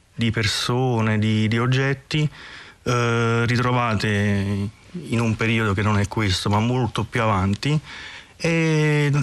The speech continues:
la nostra idea era quella di, di immaginarsi questi archeologi che trovano queste figure, queste,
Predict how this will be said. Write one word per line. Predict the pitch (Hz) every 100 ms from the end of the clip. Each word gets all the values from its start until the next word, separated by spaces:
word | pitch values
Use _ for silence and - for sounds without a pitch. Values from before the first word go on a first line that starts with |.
| - - 160 151 151 143 - -
la | 156
nostra | 156 170 - 156 151 147 143 139 135
idea | 131 165 151
era | 127
quella | 127
di, | 127 127 127 131
di | 127
immaginarsi | 131 135 131 135 135 127 131
questi | 131 127 - 131 131 131 131 127
archeologi | 127 127 - 143 139 131 123
che | 123 120 117 - - - - -
trovano | 127 127 123 123 120 120 117 117 120 120 120 - - - - - - -
queste | 131 123 127
figure, | - 117 135 147 123
queste, | 110 113 - 113 110 110 107 110 110